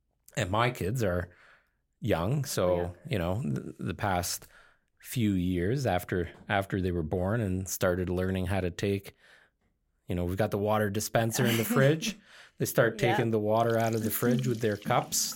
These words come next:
Speaker 1: their
Speaker 2: And
Speaker 1: sippy
Speaker 2: it
Speaker 1: cups.
Speaker 2: ends up all over the floor, big
Speaker 1: And, yeah,
Speaker 2: puddles.
Speaker 1: and nobody notices. And then it's like, "Oh, well, those floors are ruined."
Speaker 2: <laughs>
Speaker 1: Um, yeah, you were asking me about the, uh, the vinyl floors that we installed at, uh, Brossard
Speaker 2: Brossard.
Speaker 1: Circle there,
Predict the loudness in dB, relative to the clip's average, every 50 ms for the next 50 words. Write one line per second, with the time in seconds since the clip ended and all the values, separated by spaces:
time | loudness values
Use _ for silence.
0 | -4 -2 -2 -2 0 0 0 -2 -2 -2 -4 -6 0 2 2 2 2 2 0 0
1 | 0 -2 -4 -4 -4 -4 -4 -4 -4 -4 -6 -6 -6 -8 -10 -10 -12 -14 _ -12
2 | -4 -2 0 0 2 2 0 0 0 0 0 0 0 2 2 2 2 0 0 0
3 | 0 2 2 2 2 0 0 0 0 0 0 0 0 0 0 0 0 0 0 0
4 | 0 0 -2 -2 -2 -4 -6 -6 -4 -2 -2 0 0 -2 -2 -2 -4 -4 -2 0
5 | 0 0 -2 -4 -8 _ -2 2 4 6 6 4 4 0 -4 -6 -12 _ _ _
6 | _ _ _ -18 -18 _ -2 0 0 0 0 -2 -2 -2 -2 -2 -4 -2 0 0
7 | 0 0 0 0 -2 -2 -2 -2 0 0 0 2 2 2 2 2 0 -2 -4 -6
8 | -8 -8 -8 -8 -10 -16 -20 -20 -20 -18 -18 -16 -16 -16 -16 -18 -18 _ -6 -2
9 | 0 2 2 2 2 0 -2 -4 -6 -8 _ 2 4 4 4 4 4 4 6 6
10 | 6 6 4 2 0 -2 -4 -2 0 0 0 0 2 2 2 2 2 0 -2 -2
11 | -2 0 0 0 0 0 0 0 0 0 -2 -2 -2 0 0 2 2 2 2 2
12 | 2 0 -2 -4 -2 0 0 0 0 0 0 0 0 0 0 0 0 0 -2 -2
13 | -2 0 0 2 0 0 0 0 -2 -2 -2 -4 -4 -4 -2 0 0 0 0 -2
14 | -4 -4 -4 0 2 2 2 2 2 0 -2 0 0 -2 -2 -2 -2 -2 -2 0
15 | 0 0 0 0 -2 -2